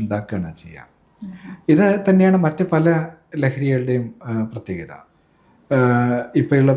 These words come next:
Speaker 1: പല ന്യൂജൻ ലഹരികളെല്ലാം, ആ, ലൈംഗിക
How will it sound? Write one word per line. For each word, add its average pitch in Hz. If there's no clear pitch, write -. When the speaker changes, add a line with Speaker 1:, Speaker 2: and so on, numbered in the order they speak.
Speaker 1:
പല 131
ന്യൂജൻ 131
ലഹരികളെല്ലാം, 120
ആ, 135
ലൈംഗിക 131